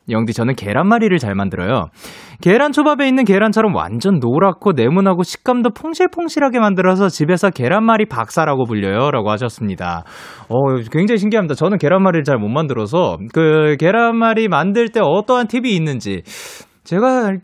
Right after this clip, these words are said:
듣기로 막 뭐 이런 거 할 때 우유를 살짝 넣어도 뭐 그게 뭐 팁이다, 아니면 뭐,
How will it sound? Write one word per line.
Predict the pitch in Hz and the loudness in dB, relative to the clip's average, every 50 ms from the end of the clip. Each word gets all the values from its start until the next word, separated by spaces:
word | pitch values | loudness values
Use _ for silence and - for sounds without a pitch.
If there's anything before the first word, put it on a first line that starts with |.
| _ _ 185 | _ _ -10
듣기로 | 156 190 - 233 208 190 | -10 -8 -4 -2 -2 0
막 | 156 139 120 110 110 107 - - | 2 0 0 0 -2 -8 -8 -2
뭐 | 123 117 110 101 92 85 - _ _ _ _ _ _ _ _ _ _ - | -2 0 0 0 -2 -6 -12 _ _ _ _ _ _ _ _ _ _ -8
이런 | 131 131 135 131 | -4 -4 -2 -2
거 | 139 | -2
할 | 135 160 214 | -4 -4 -6
때 | 214 _ - 175 135 127 131 131 123 107 92 - - - - _ - _ _ _ _ _ _ | -8 _ -2 0 0 2 2 2 0 -2 -4 -6 -12 -20 -20 _ -20 _ _ _ _ _ _
우유를 | 175 156 175 208 254 302 320 311 320 311 285 | -2 0 0 0 0 0 0 0 0 -2 0
살짝 | - 285 285 - 294 254 196 | 0 -2 -2 0 -2 0 2
넣어도 | 160 151 151 156 156 147 160 156 151 | 2 2 2 0 0 0 0 0 2
뭐 | 131 123 120 | 2 -2 -2
그게 | - 120 113 120 | -4 -4 -4 -2
뭐 | 104 107 104 | -4 -4 -6
팁이다, | - - 214 170 170 147 120 123 113 113 107 104 104 | -4 -6 -4 -2 -2 -4 -2 0 0 0 0 0 -2
아니면 | 98 101 113 120 117 117 117 113 113 | -4 -4 -4 -4 -4 -2 -2 -2 0
뭐, | 107 110 120 | 0 0 0